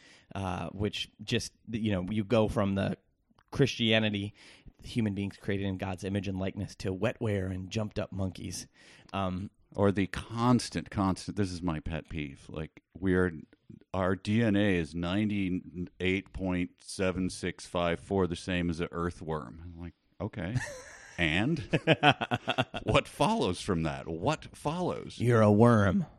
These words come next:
Speaker 2: D-, if you're reducing me to D N A, you have to show that, and then the other p-, it just, it's, it's a non sequitur. It's like, it's sort of interesting on some level, but it doesn't say anything.
Speaker 1: Yeah, and so you apply these acids of skepticism, you go everything from,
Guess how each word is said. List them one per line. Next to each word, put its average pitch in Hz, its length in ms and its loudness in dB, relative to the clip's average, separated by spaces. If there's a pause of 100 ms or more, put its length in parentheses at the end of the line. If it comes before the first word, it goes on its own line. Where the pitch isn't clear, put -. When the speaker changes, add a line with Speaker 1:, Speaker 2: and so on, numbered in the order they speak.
Speaker 2:
D-, 113 140 0
if 101 640 -8
you're 113 120 0
reducing 117 600 2
me 110 180 4
to - 120 -4
D 107 260 2
N 98 160 4
A, 131 260 2 (100)
you 104 240 -2
have 98 160 -2
to 98 160 -2
show 95 380 2
that, 101 520 -2
and 101 180 -4
then 101 140 -2
the 101 160 -2
other 123 180 -2
p-, - 140 -8 (320)
it 123 160 -14
just, - 280 -8 (300)
it's, - 300 -12
it's - 160 -6
a 113 60 2
non 131 260 0
sequitur. - 500 -8
It's - 200 -10
like, 92 160 -8 (160)
it's - 340 -14
sort 104 240 -6
of 85 140 -12
interesting 92 580 -6
on 78 140 -6
some 117 280 -4
level, 82 340 -8 (400)
but 87 140 -2
it 90 100 -6
doesn't 90 360 -4
say 85 240 -4
anything. - 420 -12 (480)
Speaker 1:
Yeah, 127 240 4
and 95 160 0
so 127 100 0
you 123 180 6
apply 156 360 2
these 123 180 2
acids 110 340 0
of 95 80 -8
skepticism, 104 640 0
you 104 120 0
go 98 200 4
everything 98 500 0
from, 90 320 -6